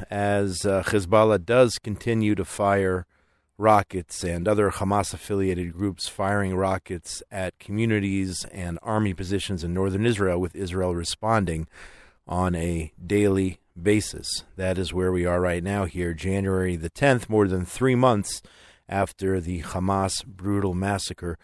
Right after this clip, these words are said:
against the residents of southern Israel.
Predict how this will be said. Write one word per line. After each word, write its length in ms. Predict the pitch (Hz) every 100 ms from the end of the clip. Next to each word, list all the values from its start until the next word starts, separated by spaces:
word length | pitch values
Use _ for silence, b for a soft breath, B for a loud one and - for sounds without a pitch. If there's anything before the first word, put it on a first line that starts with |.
| b b b b -
against 380 | 85 90 82
the 100 | -
residents 580 | 85 98 90 92 87 92
of 300 | 92 92 80
southern 400 | - 98 85 90
Israel. 420 | 104 85 85 73